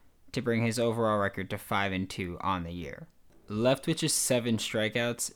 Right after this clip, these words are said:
tied for his second most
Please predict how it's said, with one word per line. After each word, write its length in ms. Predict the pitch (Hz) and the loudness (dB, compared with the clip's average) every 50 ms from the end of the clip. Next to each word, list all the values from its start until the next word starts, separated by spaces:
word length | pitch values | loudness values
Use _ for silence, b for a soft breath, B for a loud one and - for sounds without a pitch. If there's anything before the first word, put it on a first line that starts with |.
| - - | -14 -14
tied 560 | - - - 104 107 110 113 117 120 117 - - - - | -6 -2 0 2 2 2 2 0 0 -2 -6 -10 -16 -16
for 180 | - - 107 104 | -6 -2 -2 0
his 240 | 107 107 104 - - | 0 -2 -4 -2 -2
second 760 | - - - - - - 190 175 170 175 - 170 165 151 113 | 0 2 2 2 2 4 4 4 4 4 2 0 2 2 2
most 600 | 113 120 120 117 113 110 - - - - - | 2 4 4 4 2 0 0 -2 -4 -6 -8